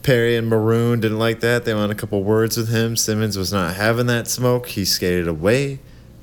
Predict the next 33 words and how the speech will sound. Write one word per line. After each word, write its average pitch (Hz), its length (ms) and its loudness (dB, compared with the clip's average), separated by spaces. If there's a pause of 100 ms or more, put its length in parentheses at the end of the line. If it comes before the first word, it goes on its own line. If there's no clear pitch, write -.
(180)
Someone 98 440 0
answered 98 320 -2
the 95 60 -2
fucking 95 360 0
phone, 131 640 0
and 95 240 0
they 98 120 2
were 101 120 4
like, 98 260 0
"Nah, 113 220 2
bitch." 110 340 2
And 90 80 -8
then 101 160 -2
just, 95 200 -4
like, 95 140 0
Maroon 107 440 2
and 101 160 -4
someone 110 220 0
just 101 120 -4
started 104 220 0
going 104 220 0
at 101 160 2
it, 107 120 0
and 98 80 0
then 117 120 2
they, 127 100 0
like, 110 220 0
simmered 110 320 0
it 95 100 0
down, 101 420 0
and - 20 -2
then 98 180 0
someone 104 440 -2